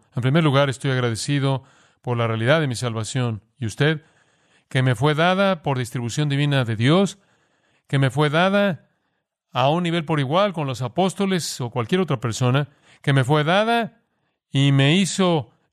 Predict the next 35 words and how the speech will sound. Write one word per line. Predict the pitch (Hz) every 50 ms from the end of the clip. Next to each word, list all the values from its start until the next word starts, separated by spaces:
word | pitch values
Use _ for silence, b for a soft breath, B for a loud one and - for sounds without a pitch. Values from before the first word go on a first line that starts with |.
| _
estar | _ 139 131 - - - 170 180 190 185
en | 170
la | 143 135
misma | 151 185 196 185 156
posición | 151 151 120 131 110 127 180 190
delante | 175 160 175 180 170
de | 170 143
Dios | 131 170 185 170 -
que | - 160 147 135
el | 123 113
resto, | 135 190 226 208 - - 220 208
de | 175 139
tal | - 170 170
manera | 165 160 165 160 151
que | - 135
todo | - _ - 196 226 220 190
lo | 151 -
que | - 170
es | 175 151
de | 147 156
Él | 156 151
es | 131
mío | 113 127 170 202 226 240 214 B B B B B B B B B B B
y | 151 147
que | - - 156 147
me | 139 139
está | 139 127 - - 190 208
multiplicando | 202 185 139 151 127 131 131 113 - 160 156 139 123 113
gracia | 98 98 123 131 160 190 220 226 175 175 202
sobre | 156 - 160 131 131 127
gracia | 117 135 175 196 180 - 147
y | 127
paz | - - 151 190 220 220 147
sobre | 160 156 143 127
paz, | 113 _ 143 160 180 190 180 -